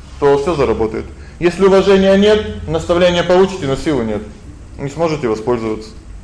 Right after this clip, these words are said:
Да? Так происходит. Так происходит. Факт. Поэтому вся восточная система построена на системе уважения.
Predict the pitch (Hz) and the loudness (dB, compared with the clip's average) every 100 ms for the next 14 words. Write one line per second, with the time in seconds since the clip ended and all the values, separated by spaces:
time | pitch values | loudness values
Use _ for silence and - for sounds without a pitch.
0 | - 131 233 - - - 220 - 110 - | -10 -4 -4 -4 -6 -4 -2 -2 -6 -6
1 | - - - - - - - - 185 - | -12 -12 -18 -18 -18 -14 -14 -10 -12 -10
2 | 196 196 - - - - - - 147 - | -10 -10 -14 -20 -20 -20 -20 -6 -6 -6
3 | - - - - 190 190 196 190 220 202 | -14 -16 -16 0 2 4 4 4 4 4
4 | 202 208 196 196 - 190 208 196 170 165 | 6 4 2 -2 -4 0 4 4 4 -2
5 | 170 175 170 151 143 143 143 156 147 127 | 0 2 4 2 0 -2 -4 -2 0 0
6 | 117 110 98 | 0 -2 -6